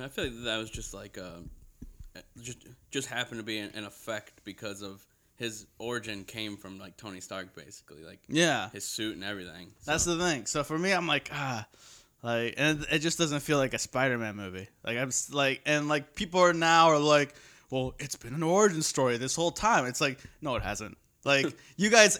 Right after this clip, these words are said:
Speaker 2: accidentally fell into an origin story for this Spider-Man because Sony was probably gonna take him back. That's
Speaker 1: Yeah.
Speaker 2: why that happened. It's not like this was the plan all along. <laughs> Like,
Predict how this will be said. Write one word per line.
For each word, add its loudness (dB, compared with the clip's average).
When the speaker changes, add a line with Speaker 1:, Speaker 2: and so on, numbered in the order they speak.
Speaker 2:
accidentally 4
fell 8
into 0
an 0
origin 2
story 2
for 0
this -4
Spider-Man 0
because -6
Sony 0
was -4
probably 0
gonna -2
take -4
him -6
back. -2
That's 2
Speaker 1:
Yeah. 2
Speaker 2:
why 10
that 2
happened. 2
It's -4
not 4
like 6
this 0
was -4
the 0
plan 2
all 4
along. 2
<laughs> -20
Like, 6